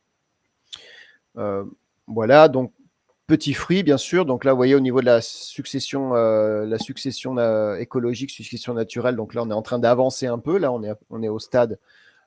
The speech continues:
euh, plus des arbustes, des plantes pionnières, euh, et cetera. Donc avec de gauche à droite, euh, de gauche à droite par ordre d'apparition. Donc, euh, l'amélanchier canadensis,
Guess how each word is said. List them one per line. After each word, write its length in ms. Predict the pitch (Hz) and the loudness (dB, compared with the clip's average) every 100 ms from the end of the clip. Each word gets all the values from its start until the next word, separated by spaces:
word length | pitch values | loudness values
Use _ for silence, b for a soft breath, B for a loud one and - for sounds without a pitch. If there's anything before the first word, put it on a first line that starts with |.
| - | -6
euh, 140 | 104 | -6
plus 260 | 101 139 139 | -4 -4 -4
des 200 | 127 120 | -2 2
arbustes, 460 | 117 104 143 147 120 | 2 2 -2 -2 -4
des 140 | 110 | -4
plantes 260 | - 120 - | -2 -4 -2
pionnières, 460 | 120 113 120 120 | -4 -2 0 2
euh, 100 | 110 | 2
et 80 | 101 | 0
cetera. 520 | - 110 107 107 156 | -6 -8 -2 2 2
Donc 260 | 151 117 113 | 0 -6 -6
avec 280 | 101 110 107 | -6 -6 -6
de 100 | 113 | -6
gauche 260 | 110 117 | -6 -6
à 60 | 120 | -4
droite, 320 | 113 131 - - | 0 0 0 -10
euh, 100 | 107 - 120 | -12 -12 -12
de 220 | 117 113 | -6 -4
gauche 240 | 117 131 | -4 -2
à 40 | 131 | 0
droite 200 | 127 - | 0 0
par 160 | 117 | 0
ordre 280 | 123 143 131 | 2 0 -2
d'apparition. 580 | 127 123 135 127 - 131 | -4 -2 -4 -4 -10 -10
Donc, 280 | 113 107 110 | -10 -12 -8
euh, 120 | 101 | -2
l'amélanchier 640 | 110 135 147 139 - 151 | 0 2 2 0 -2 -4
canadensis, 800 | 139 120 117 120 113 - 160 - | -2 -4 -4 -4 -6 -8 -8 -12